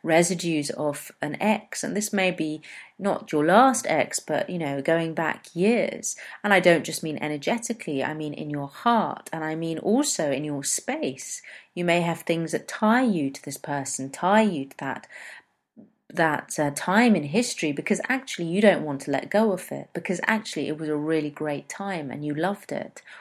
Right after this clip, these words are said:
Or maybe it wasn't so great, but over the years it's become quite rose-tinted. You don't want to let go of it, yet you want change, yet you want a new relationship. So do we, do you see that on some level change will always ask us,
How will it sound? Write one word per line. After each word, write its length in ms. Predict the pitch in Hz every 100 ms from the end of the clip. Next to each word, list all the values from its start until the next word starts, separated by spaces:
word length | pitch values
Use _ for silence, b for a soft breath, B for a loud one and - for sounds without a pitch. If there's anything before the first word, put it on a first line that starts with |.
| B
Or 400 | - 202 185 160 - -
maybe 260 | 175 156 160
it 80 |
wasn't 320 | 185 214 214 -
so 180 | 160
great, 340 | 147 151 143 -
but 160 | 151
over 200 | 165 156 -
the 100 | 151
years 400 | 170 202 180 143
it's 180 | -
become 400 | - 175 - 143
quite 280 | 143 147 143
rose-tinted. 800 | 151 147 143 - 202 185 - 131
You 60 | 214
don't 160 | 294
want 140 | 269 170
to 60 |
let 200 | 139 -
go 180 | - 131
of 180 | 127 -
it, 140 | 170 -
yet 440 | 170 160 - -
you 80 | 147
want 240 | 143 131
change, 480 | - 202 180 139 135
yet 400 | 151 156 - -
you 80 | 143
want 260 | 135 131
a 40 | 139
new 180 | 139 135
relationship. 880 | 143 185 214 - 139 - 135 - _ B B B B
So 380 | - - 202 - - b b b b _ _ _ _ _ _ - 208 -
do 140 | 226
we, 100 | 233
do 160 | - 214
you 60 |
see 200 | 226 302 254
that 140 | 196
on 160 | 202 202
some 320 | - 247 226
level 300 | 226 202 170
change 380 | - 214 214 202
will 160 | 175
always 420 | - 240 233 175 -
ask 480 | - 240 277 269 -
us, 420 | 139 123 - -